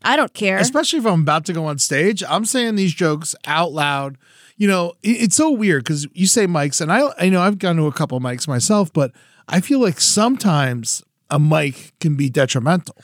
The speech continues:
Speaker 1: Oh, when they're not listening and they don't give a shit and they give you bad advice?
Speaker 2: Yeah, and
Speaker 1: Yeah.
Speaker 2: then you get in your head about a bit that's already working.
Speaker 1: Yeah.
Speaker 2: You know, and then you start scratching it and changing it and shit, and you're like, "Oh, well, if I never went to that mic and I just kept killing in front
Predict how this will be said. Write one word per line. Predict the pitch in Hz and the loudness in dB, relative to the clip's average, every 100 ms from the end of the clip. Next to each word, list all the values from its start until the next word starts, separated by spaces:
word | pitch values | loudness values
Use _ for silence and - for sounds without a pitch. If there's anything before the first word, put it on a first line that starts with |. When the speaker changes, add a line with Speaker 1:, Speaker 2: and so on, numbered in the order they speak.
| _ | _
Speaker 1:
Oh, | 320 320 | 0 2
when | 302 | 2
they're | 302 | 2
not | 277 208 | 2 2
listening | 190 247 240 240 | 2 2 2 2
and | |
they | 220 | 0
don't | 214 | 0
give | 190 208 | -2 -2
a | |
shit | 208 233 | 0 0
and | 214 | 0
they | 208 | 0
give | 202 | 0
you | 190 | 0
bad | 190 | 0
advice? | 196 180 185 214 - | 0 0 -2 -2 0
Speaker 2:
Yeah, | 226 185 | 0 0
and | 156 | 0
Speaker 1:
Yeah. | 269 | 0
Speaker 2:
then | 196 185 | 2 2
you | 180 | 2
get | 160 180 | 2 0
in | 175 | 2
your | 156 | 0
head | 135 160 | 0 0
about | 175 151 135 | 0 0 -2
a | |
bit | 113 135 - | -4 -8 -6
that's | 143 135 | -4 0
already | 143 139 123 | 2 2 0
working. | 120 127 127 180 175 160 | -2 -4 -2 -2 -2 -2
Speaker 1:
Yeah. | 226 226 | 0 2
Speaker 2:
You | 175 | 2
know, | 170 170 | 2 2
and | 160 | 0
then | 160 | 0
you | 160 156 | 0 -2
start | - 147 135 | 0 0 0
scratching | - - 143 139 165 151 | -2 0 -2 -2 -2 -2
it | 147 | -4
and | 139 | -6
changing | - 147 147 139 156 | 0 2 2 2 2
it | 151 135 | 0 -2
and | 151 | -8
shit, | - 180 160 156 | -4 -2 -2 -2
and | 160 | 0
you're | 151 156 | 2 2
like, | 156 165 | 0 0
"Oh, | 240 208 | 0 2
well, | 156 160 156 | 0 0 0
if | 135 | 0
I | 190 | 0
never | 190 185 | 2 2
went | 185 - | 0 0
to | 180 | 0
that | 156 | 0
mic | 185 226 185 | 0 0 0
and | 156 | -2
I | 151 | -4
just | 147 - | -4 -4
kept | 175 - | -4 -4
killing | - 196 180 | 0 0 2
in | 160 | 0
front | 196 | 2